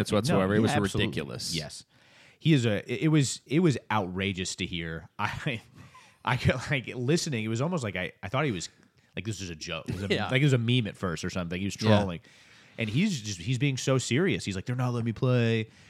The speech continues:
Speaker 2: Like, of course they're not. You can't catch the ball. You, you consistently have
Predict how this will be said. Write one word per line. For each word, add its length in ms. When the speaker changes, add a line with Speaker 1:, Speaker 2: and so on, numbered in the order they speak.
Speaker 2:
Like, 80
of 100
course 220
they're 80
not. 320
You 140
can't 240
catch 220
the 80
ball. 400
You, 300
you 340
consistently 640
have 300